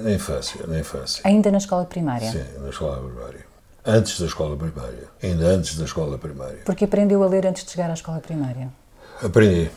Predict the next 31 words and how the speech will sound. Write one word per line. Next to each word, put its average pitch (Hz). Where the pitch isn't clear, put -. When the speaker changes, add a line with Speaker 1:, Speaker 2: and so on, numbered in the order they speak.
Speaker 1:
que -
eu 95
fazia 90
anos, 78
eu 76
faço 101
anos 87
em 82
maio. 60
E -
naquela 98
altura, 92
não 90
se -
podia, 80
nos, 67
nos 78
anos 73
quarenta, 82
não 90
se -
podia 85
ir 80
para 78
a -
escola 78
primária 82
antes -
dos 80
sete 92
anos. 78